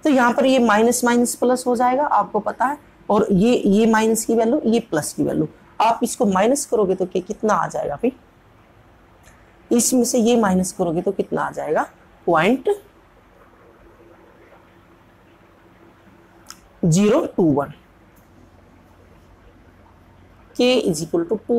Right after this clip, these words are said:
point three zero three by hundred, ठीक है, ये plus की value आएगी, हो जाएगी ये माइनस की, इसमें, इसमें से ये minus करोगे तो into क्या हो गया, ज़ीरो पॉइंट ज़ीरो टू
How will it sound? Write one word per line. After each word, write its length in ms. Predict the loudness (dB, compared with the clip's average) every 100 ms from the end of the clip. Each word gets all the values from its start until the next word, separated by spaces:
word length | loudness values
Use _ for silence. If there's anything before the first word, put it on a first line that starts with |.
| -2
point 300 | -4 -4 -6 -6
three 200 | -2 0
zero 260 | 0 -4 -6
three 240 | -6 -6 -6 -16 -20 -20 -20 -12 -4
by 200 | -2 -2 -4
hundred, 480 | -12 -14 -8 -4 -4 -6 -20 -20 _ -8
ठीक 160 | -4 -4
है, 80 | -6 -12 -20 -2
ये 100 | 0
plus 300 | 2 0 0
की 100 | 0
value 260 | 2 2 2
आएगी, 320 | 2 2 0
हो 160 | 0 0
जाएगी 280 | 2 2 0
ये 160 | -2 -2
माइनस 360 | -2 -4 -10
की, 80 | -6
इसमें, 360 | -4 -2 -2 0
इसमें 320 | -2 0 -2
से 140 | 0 0
ये 100 | 0
minus 340 | 0 -2 -2
करोगे 320 | -2 -2 -2 -4 -16 -20 -10
तो 80 | -4 0
into 320 | 0 0 0
क्या 120 | -2
हो 120 | 0
गया, 140 | -4 -2
ज़ीरो 400 | -2 0 2 0 0
पॉइंट 400 | -4 -4 -6 -8 -18 -20 -20 -10
ज़ीरो 340 | -2 0 2 0 -6 -20 _ -4
टू 200 | -2 -2